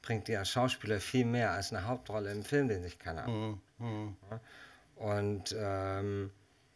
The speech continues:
Speaker 1: das war, deswegen wollte ich auch unbedingt, dass Fari mit im Tatort mein Partner wird.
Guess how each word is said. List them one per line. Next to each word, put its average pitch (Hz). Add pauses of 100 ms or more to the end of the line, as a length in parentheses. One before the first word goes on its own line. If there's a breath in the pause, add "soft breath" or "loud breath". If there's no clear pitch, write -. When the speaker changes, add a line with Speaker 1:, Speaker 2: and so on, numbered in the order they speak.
Speaker 1:
das 104
war, 110
deswegen 113
wollte 123
ich 120
auch 104
unbedingt, 120
dass 101
Fari 117
mit 107
im 107
Tatort 92
mein 95
Partner 80
wird. 78